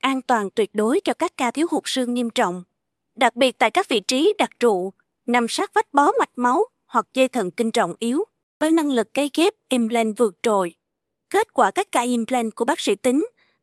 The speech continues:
đều đảm bảo rằng implant ăn nhai, chắc chắn và thẩm mỹ cao như răng thật. Ngoài ra, bác sĩ Tính còn nhận được nhiều lời khen, lương tận tâm và chu đáo từ bệnh nhân trong cả khâu thăm khám đến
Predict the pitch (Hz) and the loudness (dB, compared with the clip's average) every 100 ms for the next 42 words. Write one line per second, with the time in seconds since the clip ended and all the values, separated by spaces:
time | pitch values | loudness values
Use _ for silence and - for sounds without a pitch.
0 | - 226 214 196 208 233 180 277 226 254 | -4 0 2 2 0 0 0 -2 -6 -6
1 | 247 247 247 233 220 - 277 262 269 269 | -6 -2 -2 -2 -6 -4 -2 0 0 -2
2 | 254 _ - 392 _ - 254 427 - _ | -4 _ -4 -4 _ -2 -2 -4 -6 _
3 | _ _ 240 220 208 262 226 - 294 262 | _ _ -4 -2 0 2 0 0 0 0
4 | 262 269 277 262 254 233 _ _ - 254 | 0 0 0 0 -2 -6 _ _ -4 -2
5 | 233 208 247 247 240 381 - 190 262 302 | -2 0 0 0 0 -2 -2 0 0 -2
6 | - 277 214 220 220 214 233 226 220 208 | 0 0 0 -2 -2 -2 0 0 0 -2
7 | - 294 294 285 _ _ - 254 240 - | -2 -2 -2 -4 _ _ -6 -2 -2 -2
8 | 214 180 262 254 - _ _ - 240 - | -4 -2 -4 -4 -6 _ _ -4 -4 -2
9 | 269 233 247 - 247 196 190 208 240 226 | -2 -2 -2 -2 0 0 -2 -2 -4 -2
10 | 262 240 202 254 247 262 233 - 233 302 | -4 -2 -4 -2 -2 -2 -4 -4 -4 -2
11 | 370 | -2